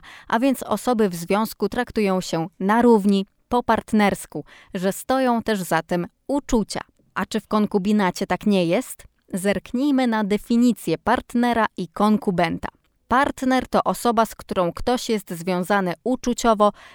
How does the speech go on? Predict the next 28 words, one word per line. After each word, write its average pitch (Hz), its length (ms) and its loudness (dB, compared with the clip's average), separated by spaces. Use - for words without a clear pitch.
i 269 120 -4
tworzy 214 440 -2
z 180 80 -10
nią 170 260 0
stałą 190 640 0
parę. 185 320 0
A 185 140 2
konkubent 247 760 0
to 180 280 2
mężczyzna 240 880 0
będący 196 680 0
w - 60 -8
stałym, 214 480 2
nieformalnym 185 800 2
związku 170 560 -4
z - 120 -10
kobietą. 180 540 0
Tak 262 200 -4
podaje 208 480 0
definicja 185 640 -2
Wielkiego 220 480 0
Słownika 190 540 -2
Języka 185 460 -4
Polskiego 180 580 -4
pod 226 240 2
redakcją 190 540 0
Piotra 190 400 0
Żmigrodzkiego 196 920 0